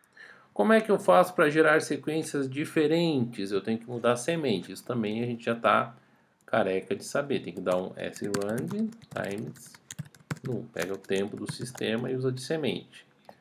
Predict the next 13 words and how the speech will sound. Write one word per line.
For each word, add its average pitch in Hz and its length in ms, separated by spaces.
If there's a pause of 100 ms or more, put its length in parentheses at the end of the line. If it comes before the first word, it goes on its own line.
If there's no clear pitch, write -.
(280)
É 113 140
seguro 139 480
usar 110 220
o 110 80
tempo 110 340
do 98 100
sistema 98 460
como 92 240
semente? 123 720 (1800)
Mais 339 180
ou 320 80
menos, - 560 (260)
tá? 208 140